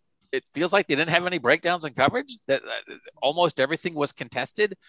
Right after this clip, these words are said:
even the stuff that the Bengals caught. So I do think that is significant. And I, that's, there were a lot of Joe Woods questions after those moments where it's like, "Man,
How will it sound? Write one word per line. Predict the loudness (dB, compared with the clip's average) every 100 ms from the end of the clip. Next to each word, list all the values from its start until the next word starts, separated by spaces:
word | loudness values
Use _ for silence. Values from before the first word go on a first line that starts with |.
| -20 _
even | -2 -2 -2
the |
stuff | 0 4 4
that | 2 -6
the |
Bengals | 0 0 0 -8
caught. | 4 4 4
So | 4 2
I |
do | 2 0
think | -6 0
that | 2 2
is | -4
significant. | -8 -2 -4 -4 -4 -4 -4 -14 -20 _ _
And | 4 6 6
I, | 4 4
that's, | 2 2 2 -8 -10 _ _ 4
there | 6
were |
a | 8
lot | 8 6
of |
Joe | 6 4 6
Woods | 6 2
questions | 4 4 4 -2 -10 -16 2
after | 4 4 4 0 0 _ _ _
those | 2 2 4
moments | 4 4 2 -2
where | -4
it's | 2
like, | 2 2 -2
"Man, | 2 2 2